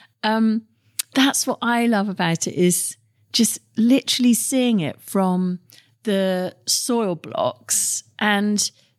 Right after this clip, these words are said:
very few now are sown by hand, but actually most of ours are now sown by a machine. And in the n-, next episode, we're actually gonna chat to David Robinson, who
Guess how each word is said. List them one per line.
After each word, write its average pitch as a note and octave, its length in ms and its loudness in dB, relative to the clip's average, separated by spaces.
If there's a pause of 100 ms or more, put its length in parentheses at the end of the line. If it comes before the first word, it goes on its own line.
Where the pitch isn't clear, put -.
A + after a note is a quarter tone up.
(140)
very B3+ 320 2
few A#3 340 2
now C#3+ 240 0
are D3+ 60 0
sown D#3+ 420 0
by D3 140 -2
hand, D3+ 420 0
but D#3+ 120 -2
actually D#3+ 640 0
most F#3 400 0
of E3 80 -6
ours D3 240 0
are D#3+ 60 -4
now D3 440 -2
sown E3 500 0 (320)
by F3+ 140 0
a F3 40 0
machine. E3 580 2 (420)
And G#3 420 0 (200)
in A#3 260 2
the A3+ 80 2
n-, G#3+ 200 -2 (100)
next A3+ 500 0
episode, - 640 -2
we're F3 80 0
actually - 320 0
gonna E3 460 0 (340)
chat - 320 2 (100)
to D#3+ 380 2 (440)
David F3+ 360 0
Robinson, E3 600 0
who E3 460 0